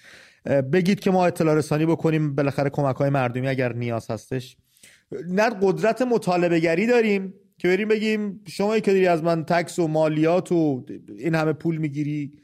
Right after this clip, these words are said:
و درآمد مملکت دستته، بیا اینا رو رسیدگی کن، مطالبه گر باشیم دیگه. اون که هیچ،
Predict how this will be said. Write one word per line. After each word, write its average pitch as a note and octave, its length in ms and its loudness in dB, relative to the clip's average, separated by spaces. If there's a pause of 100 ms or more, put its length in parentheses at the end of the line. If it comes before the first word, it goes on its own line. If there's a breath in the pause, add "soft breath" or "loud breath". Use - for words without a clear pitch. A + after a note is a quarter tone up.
(300 soft breath)
و C#3+ 300 2 (460)
درآمد D3+ 400 2
مملکت D3+ 480 0
دستته، C#3+ 720 -2 (120)
بیا C#3 320 0
اینا D#3+ 240 4
رو D#3 80 0
رسیدگی D3 300 -2
کن، D3+ 120 -6
مطالبه C#3+ 380 0
گر E3+ 220 2
باشیم C3 340 -4
دیگه. B2 180 -8
اون D#3+ 160 -8
که D3+ 100 -2
هیچ، G3 520 -2